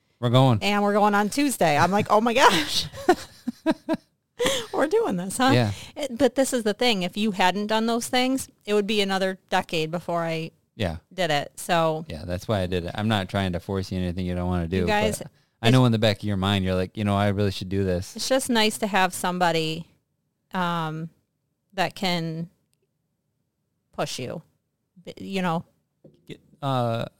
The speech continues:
Speaker 1: I would say little, uh,
Speaker 2: Nudges,
Speaker 1: nudges.
Speaker 2: little, like, prompts, like, "Let's, come on, come
Speaker 1: Yep.
Speaker 2: on." Um, yeah, so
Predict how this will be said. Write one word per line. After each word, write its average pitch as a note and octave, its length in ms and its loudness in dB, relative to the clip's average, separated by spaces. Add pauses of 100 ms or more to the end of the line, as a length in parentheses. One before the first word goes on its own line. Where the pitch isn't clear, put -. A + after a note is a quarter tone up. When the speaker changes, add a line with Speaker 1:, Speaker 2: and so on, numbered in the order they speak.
Speaker 1:
I C#3 100 -4
would C3+ 160 -4
say G2+ 400 0
little, G2 540 -2
uh, F2 260 0 (260)
Speaker 2:
Nudges, F#3 580 4
Speaker 1:
nudges. F#2+ 240 -2
Speaker 2:
little, G3 300 4
like, F3 300 2
prompts, F3 520 -4
like, E3 360 -4
"Let's, A#3+ 380 -8
come A4 160 -8
on, G#4 200 0 (340)
come B4 200 4
Speaker 1:
Yep. B4 100 2
Speaker 2:
on." G#4 260 2 (680)
Um, E3+ 460 2 (240)
yeah, - 180 -12 (260)
so A3+ 240 0